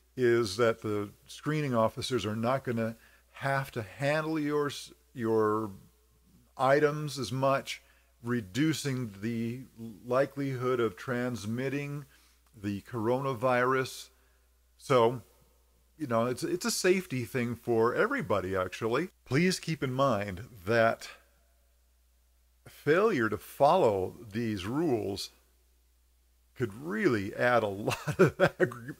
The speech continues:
aggravation for you, because you can be pulled out and sent back to the start of the line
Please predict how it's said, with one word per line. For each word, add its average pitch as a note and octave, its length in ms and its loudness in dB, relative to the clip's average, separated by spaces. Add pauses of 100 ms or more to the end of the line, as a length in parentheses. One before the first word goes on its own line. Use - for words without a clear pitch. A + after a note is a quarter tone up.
aggravation C#3+ 840 0
for A#2 140 0
you, G2+ 220 -2 (300)
because B2 420 0
you D3+ 240 -6
can B2+ 180 -6
be G2 120 -8
pulled E3+ 540 -2
out G#2+ 340 2 (440)
and A2+ 160 -4
sent C3+ 300 -2 (340)
back D#3+ 500 -4 (560)
to D#3 520 -2
the A2+ 120 -4
start F3+ 560 -2
of A#2 140 -6
the A#2 100 0
line B2 640 -2